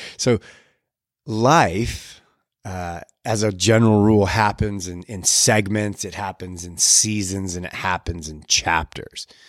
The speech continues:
And so we wanna go to the end of the book,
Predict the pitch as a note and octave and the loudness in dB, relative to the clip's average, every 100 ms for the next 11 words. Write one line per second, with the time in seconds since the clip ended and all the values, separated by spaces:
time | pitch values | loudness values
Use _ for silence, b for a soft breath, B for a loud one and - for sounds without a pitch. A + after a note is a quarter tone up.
0 | B B B B B - A2+ G2+ - A2 | B B B B B -6 -4 -2 0 2
1 | G#2 G#2 A#2+ A#2 A#2 G#2+ G#2+ A2 G#2+ G#2 | 2 4 6 6 4 4 4 6 6 4
2 | G2 F#2+ - | 4 0 -10